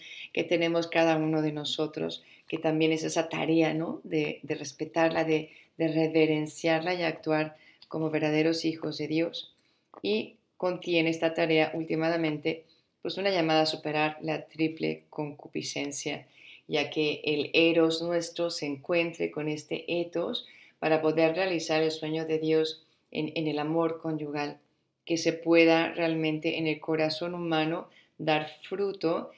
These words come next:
en un encuentro profundo del eros y del ethos. Y finalmente, Juan Pablo segundo tendrá una reflexión del ethos de la imagen y el ethos del ver. Si se acuerdan,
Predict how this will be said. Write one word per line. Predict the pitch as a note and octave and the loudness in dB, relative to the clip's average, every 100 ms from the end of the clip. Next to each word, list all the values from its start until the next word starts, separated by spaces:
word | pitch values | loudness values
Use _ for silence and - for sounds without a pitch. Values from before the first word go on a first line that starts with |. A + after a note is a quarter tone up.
| _ - | _ -8
en | D3+ D#3+ | -4 -2
un | D#3+ | 0
encuentro | D#3 - D#3 D3 D#3 D#3+ | -2 -2 -4 -2 -6 -4
profundo | E3+ - D#3 D#3 D3+ D#3 | -8 -4 -4 -2 -2 -2
del | D#3 D3+ | -2 -2
eros | D3+ D#3 D#3 - | 0 0 -2 -2
y | D#3 | -6
del | D3 C#3+ | -6 -8
ethos. | D3 - - - - _ _ - | -10 -12 -18 -16 -16 _ _ -14
Y | E3+ | -6
finalmente, | F#3+ G3 G3 F3+ F3 A3+ | -2 0 2 2 2 0
Juan | G#3 E3 | 0 -2
Pablo | E3+ D#3+ E3 | 0 2 0
segundo | E3 D#3+ F3+ F3 G3 G#3+ | -2 -4 -4 -2 0 -2
tendrá | F3+ E3+ | -2 -2
una | E3 E3 | 0 0
reflexión | E3 D#3+ D#3+ - E3 E3 | 0 -2 -4 -2 -2 0
del | F3 F3 | 0 0
ethos | E3+ E3+ F#3+ F#3+ - | 0 0 -2 -2 -6
de | E3 D#3+ | -2 0
la | D#3 | 0
imagen | D#3 D#3+ D#3 F#3 F3+ | 0 0 0 -4 -2
y | D#3+ | -2
el | D#3 | -2
ethos | D3+ D#3 D#3 | 0 -2 0
del | D#3+ D#3+ | 0 2
ver. | F#3+ F#3+ | 2 0
Si | E3 | -6
se | E3 | -6
acuerdan, | D#3 D#3+ D#3 D#3+ E3+ | -4 -2 -2 0 -2